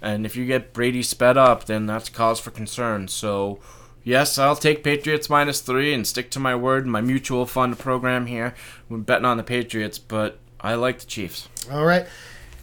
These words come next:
Speaker 2: Next, we have the L A Chargers at Jacksonville Jaguars. The return of the mustache, uh, getting three points here.
Speaker 1: I don't like this game. Gives me, uh, stresses me out.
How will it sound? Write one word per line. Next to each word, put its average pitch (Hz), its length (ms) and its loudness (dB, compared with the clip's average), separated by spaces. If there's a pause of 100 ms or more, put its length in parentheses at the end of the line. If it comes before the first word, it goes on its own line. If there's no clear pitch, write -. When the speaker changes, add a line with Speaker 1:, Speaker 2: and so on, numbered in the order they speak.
Speaker 2:
Next, 220 300 4
we 226 100 4
have 202 360 8
the 190 200 -2
L 196 180 8
A 196 160 4
Chargers 202 880 2
at - 380 0 (720)
Jacksonville 170 540 2
Jaguars. 180 560 8
The 180 100 2
return 233 360 6
of 226 120 6
the 214 80 4
mustache, 214 840 8 (280)
uh, 147 360 2
getting 165 320 0
three 185 200 0
points 170 340 0
here. 123 220 -6 (1080)
Speaker 1:
I - 80 -10
don't 135 200 0
like 123 160 -2
this 117 140 -8
game. 127 420 -6 (1040)
Gives 135 220 -2
me, 113 260 -2
uh, 104 300 0 (880)
stresses 135 520 4
me 110 100 2
out. 110 320 0